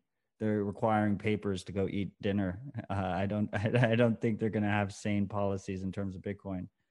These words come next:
Um, but at the same time, um, I respect the fact that there's a lot of different Bitcoiners working on different strategies for how they think,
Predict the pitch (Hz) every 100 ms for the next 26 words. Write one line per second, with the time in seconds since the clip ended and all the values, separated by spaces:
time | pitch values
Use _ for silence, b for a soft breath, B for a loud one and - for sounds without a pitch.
0 | _ _ - 98 98 101 107 110 110 -
1 | 123 120 110 120 117 110 104 101 101 _
2 | _ _ _ _ _ _ _ _ _ _
3 | _ _ _ _ _ - 104 98 95 95
4 | 110 110 104 - 117 117 113 104 107 113
5 | - 98 107 104 104 101 98 104 101 104
6 | 98 104 - 107 104 104 101 101 98 101
7 | 98 98 92 98 - 95 101 104 113 127
8 | 127 - 95 95 98 98 95 95 98 101
9 | -